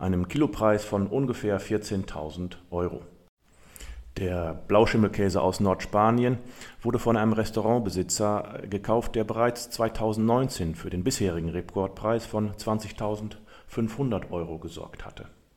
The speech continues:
Hergestellt aus Kuh-, Schafs- und Ziegenmilch reift dieser Blauschimmelkäse mindestens acht Monate in einer Höhle bei rund sieben Grad auf ungefähr tausendvierhundert Metern Höhe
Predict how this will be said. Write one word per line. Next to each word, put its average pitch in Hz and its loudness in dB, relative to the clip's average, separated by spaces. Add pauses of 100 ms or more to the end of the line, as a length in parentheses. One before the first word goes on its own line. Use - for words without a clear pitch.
(880)
Hergestellt 101 4
aus 90 -2
Kuh-, 131 -2
Schafs- 95 0
und 90 -4
Ziegenmilch 127 2 (480)
reift 123 0
dieser 123 4
Blauschimmelkäse 101 2
mindestens 110 0
acht - -10
Monate 101 0
in 98 -2
einer 87 -2
Höhle 107 2 (400)
bei 98 2
rund 98 0
sieben 92 -2
Grad 104 0
auf 95 -6
ungefähr 104 -2
tausendvierhundert 98 0
Metern 98 -2
Höhe 101 0